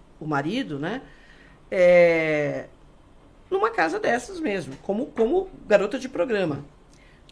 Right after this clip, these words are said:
Porque ele curtia esse tipo de coisa. Ele era casado e começou esse romance com ela. Frequentava casas, né, de prostituição, começou.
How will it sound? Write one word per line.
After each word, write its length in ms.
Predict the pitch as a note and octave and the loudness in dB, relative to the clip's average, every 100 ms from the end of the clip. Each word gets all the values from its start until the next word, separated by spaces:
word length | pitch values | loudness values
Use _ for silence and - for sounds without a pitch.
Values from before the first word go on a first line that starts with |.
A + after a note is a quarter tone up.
| - | 2
Porque 320 | G#4+ G#4+ D4 | 2 4 0
ele 120 | E4 | -2
curtia 400 | F#4+ A4+ A4+ D#4 | 0 -2 0 0
esse 160 | - E3 | 0 -6
tipo 240 | F3+ E3 | -10 -10
de 100 | D#3+ | -12
coisa. 320 | - B2+ - - | -10 -10 -12 -6
Ele 160 | F#3 A#3 | -4 0
era 200 | A#3+ F#3 | 2 2
casado 840 | - G#3 E4+ F#3 D3 E3+ C4+ D4 - - - | 2 2 4 2 2 2 -4 -12 -14 -20 -16
e 80 | A3 | -6
começou 400 | A#3+ A#3+ A#3 A3 | -4 -4 -4 -4
esse 100 | A3+ | -2
romance 400 | C4+ A3+ A3+ - | -2 0 -2 -6
com 140 | E4+ | -8
ela. 200 | E3+ A2+ - - | -8 -8 -14 -18
Frequentava 440 | - G3+ F3 E3+ E3+ | -16 -10 -6 -4 -4
casas, 360 | E3 D3 D#3 D#3 | -4 -4 -6 -8
né, 140 | F#3+ | -8
de 140 | D3 | -10
prostituição, 420 | B2+ - G#3+ - - | -16 -16 -14 -12 -10
começou. 500 | - G#4 - D3 | -6 -4 -4 -8